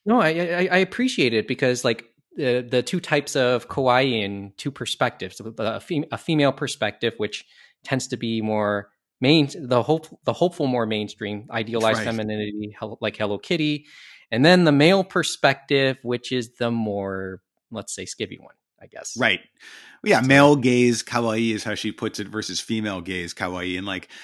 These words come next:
Speaker 2: you know, female gaze kawaii gives you things like, you know, fashion, and it gives you things like, you know,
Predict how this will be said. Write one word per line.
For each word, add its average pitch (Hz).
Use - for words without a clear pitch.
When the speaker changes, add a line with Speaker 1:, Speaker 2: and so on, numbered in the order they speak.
Speaker 2:
you 175
know, 156
female 185
gaze 123
kawaii 110
gives 104
you 107
things 104
like, 98
you 104
know, 90
fashion, 117
and 95
it 92
gives 98
you 101
things 98
like, 82
you 98
know, 76